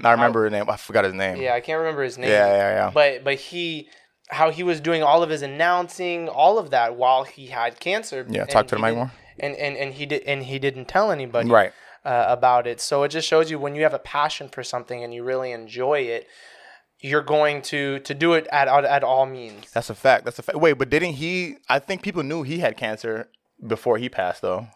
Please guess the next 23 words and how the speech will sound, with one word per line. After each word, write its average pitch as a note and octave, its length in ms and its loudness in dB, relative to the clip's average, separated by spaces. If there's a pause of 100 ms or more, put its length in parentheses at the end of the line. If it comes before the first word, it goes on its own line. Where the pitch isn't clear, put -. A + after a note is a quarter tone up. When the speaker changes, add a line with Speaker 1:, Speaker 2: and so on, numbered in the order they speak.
(100)
Speaker 1:
right? G#2+ 380 0
'Cause E3+ 120 -6
Speaker 2:
I F3+ 80 0
Speaker 1:
remember D#3 260 0
he D3+ 100 -10
Speaker 2:
think G#3+ 100 0
Speaker 1:
had D3+ 160 2
the C#3+ 100 -6
Speaker 2:
when F#3+ 140 0
it F3+ 80 -2
started F3 300 2
getting F3 240 -2
really D3+ 280 -2
Speaker 1:
really C#3 200 2
Speaker 2:
bad B2 460 6
Speaker 1:
bad, - 60 -4
yeah. A#2 240 4
Speaker 2:
and G#2 80 -4
he - 40 -8
was A2 120 -8
missing C#3 440 -6
games, D3 680 -4
Speaker 1:
Right. A2+ 280 6